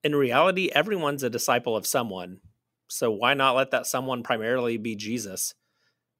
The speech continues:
In Luke nine twenty-three, it says that Jesus said to them all, "If anyone would come after me, he must deny himself and take up his cross daily and follow me." I think that Jesus calls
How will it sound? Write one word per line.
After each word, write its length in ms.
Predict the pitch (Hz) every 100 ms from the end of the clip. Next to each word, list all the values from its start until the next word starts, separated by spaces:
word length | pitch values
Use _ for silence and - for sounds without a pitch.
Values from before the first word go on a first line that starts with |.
| _ _
In 220 | 156 139
Luke 200 | 139 135
nine 220 | 139 131
twenty-three, 800 | 127 139 117 110 117 117 113 110 - - _
it 120 | - 110
says 460 | 135 117 110 120 _
that 300 | 160 117 -
Jesus 440 | 120 127 135 123
said 220 | - 131 127
to 80 |
them 240 | 123 117 117
all, 540 | 139 135 113 98 147 - _ _ _ _
"If 200 | 151 - _
anyone 720 | 151 190 170 110 101 98 107 - -
would 100 | 113
come 220 | - 131
after 280 | 113 110 -
me, 160 | 98 92
he 120 | 135
must 260 | 147 143
deny 320 | - 113 104 113
himself 540 | 110 - 120 110 -
and 100 | 98
take 240 | - 113
up 80 | 110
his 140 | 110 -
cross 320 | 120 113 -
daily 420 | 120 110 110 101
and 100 | 98
follow 300 | 117 110 107
me." 300 | 92 90 95 _ _ _ _ _ _ -
I 60 | 156
think 180 | 254 185
that 100 | 135
Jesus 380 | 147 156 139
calls 300 | - 147 131